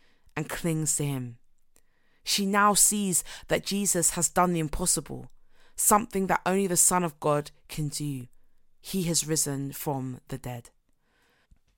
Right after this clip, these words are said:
Now, I appreciate that some of you listening might be exploring faith for the first time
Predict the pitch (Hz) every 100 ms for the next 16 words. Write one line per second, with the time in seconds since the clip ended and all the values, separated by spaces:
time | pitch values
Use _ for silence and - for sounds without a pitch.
0 | _ _ - _ _ _ _ _ - 160
1 | 175 175 160 - 226 202 196 170 143 -
2 | - - 175 160 151 151 160 - 170 147
3 | 143 - - - - - _ _ - 170
4 | 170 160 165 - - - 190 175 165 -
5 | 160 156 - - 151 151 151 147 - 156
6 | 143 139 147